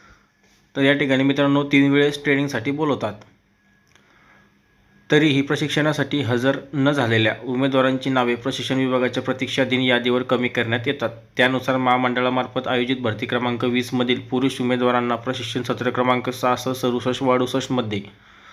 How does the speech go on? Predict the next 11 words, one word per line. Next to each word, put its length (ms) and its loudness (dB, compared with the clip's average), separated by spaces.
प्रशिक्षणाची 640 -2
संधी 320 0
देऊनही 440 2
प्रशिक्षणासाठी 720 0
हजर 280 2
न 120 0
झालेल्या 340 0
सोळाशे 480 0
बावन्न 420 2
उमेदवारांची 520 0
नावे, 260 0